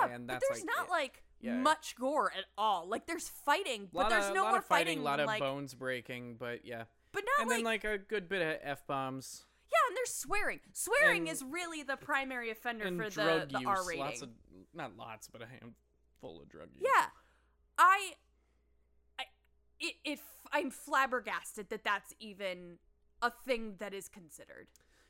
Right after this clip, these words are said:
Speaker 1: Yeah, I think, um,
Speaker 2: I hate that.
Speaker 1: if I could theorize, I think it's the timing. Like, February is kind of a weird month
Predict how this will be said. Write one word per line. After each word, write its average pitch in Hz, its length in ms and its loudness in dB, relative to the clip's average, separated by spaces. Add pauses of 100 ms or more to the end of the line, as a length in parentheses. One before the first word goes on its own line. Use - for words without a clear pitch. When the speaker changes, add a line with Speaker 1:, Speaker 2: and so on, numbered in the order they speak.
Speaker 1:
Yeah, 233 240 2
I 240 120 0
think, 285 280 -4
um, 196 300 2
Speaker 2:
I 269 60 4
hate - 400 -6 (100)
that. - 220 -18 (320)
Speaker 1:
if 196 200 -6
I 214 160 -6
could 226 300 -12
theorize, 151 1080 -4 (880)
I 156 80 -6
think 160 320 -10
it's - 640 -8 (500)
the 139 120 -8
timing. 202 680 -8
Like, 156 200 -8
February 190 400 -6
is 175 80 -12
kind 175 160 -12
of 180 60 -10
a 175 40 -10
weird 151 400 -6
month 151 480 -10